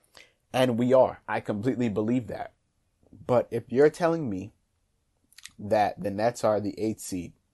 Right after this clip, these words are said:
or the seventh seed come playoff time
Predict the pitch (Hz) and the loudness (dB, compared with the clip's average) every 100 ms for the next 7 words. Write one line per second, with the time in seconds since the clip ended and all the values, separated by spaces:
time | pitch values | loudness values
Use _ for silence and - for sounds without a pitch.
0 | _ - 110 - 127 117 110 98 - 92 | _ -6 -6 -2 0 0 -2 -8 -10 -10
1 | - _ _ _ _ _ _ - 139 131 | -12 _ _ _ _ _ _ -2 -2 0
2 | - 117 104 - 95 87 90 | 2 4 2 -2 -10 -10 -14